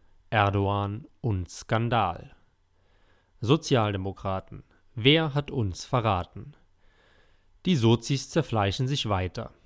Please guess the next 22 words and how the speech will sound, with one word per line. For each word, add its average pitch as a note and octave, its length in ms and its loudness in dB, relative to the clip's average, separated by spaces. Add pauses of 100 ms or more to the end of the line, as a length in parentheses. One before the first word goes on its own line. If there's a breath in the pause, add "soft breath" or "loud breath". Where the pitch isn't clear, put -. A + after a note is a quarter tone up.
(360)
In D3+ 120 2
der E3+ 100 6
jungen F#3 320 6
Welt G#2+ 380 2
richtet A#2 300 0
sich A#2 160 -4
das B2 200 -4
langjährige C#3+ 680 2
S-P-D-Mitglied A2 1080 -2
Otto B2 300 0
Köhler C#3+ 640 2 (320 soft breath)
an B2 100 0
seinen D#3 280 2
Generalsekretär A2+ 1080 2
Lars G2 420 -2
Klingbeil. C3 760 -2 (1800)
Klingbeil F3+ 640 4
hatte G#2+ 180 2
vor C3+ 260 4
seinem C3 300 2
Amtsantritt A#2+ 840 -4
gesagt, B2+ 580 0